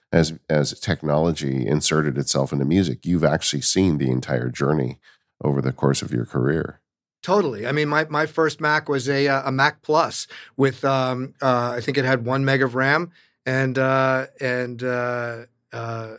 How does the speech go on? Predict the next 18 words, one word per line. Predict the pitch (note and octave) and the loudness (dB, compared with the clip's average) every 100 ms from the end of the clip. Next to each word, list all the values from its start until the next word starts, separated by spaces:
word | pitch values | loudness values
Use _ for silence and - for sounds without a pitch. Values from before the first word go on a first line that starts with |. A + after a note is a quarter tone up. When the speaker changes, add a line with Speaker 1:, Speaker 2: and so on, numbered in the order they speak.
| _ - | _ -4
Speaker 2:
yeah, | D#3 G3+ G#2+ | 0 0 0
it's, | A2+ B2 - | -6 -8 -8
it's, | C3+ B2+ B2+ - C#3+ | -4 -2 -4 -4 0
uh, | C3 C3 B2+ A#2+ - | 2 2 0 -4 -8
it's, | - A#2+ - - - | -16 -16 -14 -12 -8
it's | B2 - | -8 -4
remarkable | C3 C3+ - A#2+ A#2 A2+ - - | 0 2 0 -2 -4 -8 -14 -6
how | B2+ B2+ | -2 -2
it's | A2+ | -2
come. | C3+ | -2
It | C3 | 0
had | B2+ | 0
a | |
floppy | A2+ C3 C3 C3 | 0 0 0 0
disk | C3+ C3+ - | 0 0 0
in | C3 | 0
those | C3+ B2+ | 0 0
days, | C#3 C#3 D3 C#3 | 0 2 2 -2